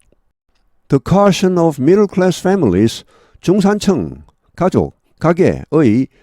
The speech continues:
caution은 여기서는 신중함이라기보다는요, 조금 부정적으로 어떤 경계 상태를 말합니다. 뭔가 조금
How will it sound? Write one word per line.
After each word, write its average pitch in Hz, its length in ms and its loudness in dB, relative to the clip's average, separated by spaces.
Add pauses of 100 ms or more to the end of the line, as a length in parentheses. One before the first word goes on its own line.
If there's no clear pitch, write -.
(180)
caution은 196 540 2
여기서는 180 360 2
신중함이라기보다는요, 180 1300 0
조금 160 300 -8
부정적으로 143 720 0 (380)
어떤 127 540 0
경계 175 1120 4
상태를 151 380 -2
말합니다. 131 420 0
뭔가 143 260 0
조금 127 400 -2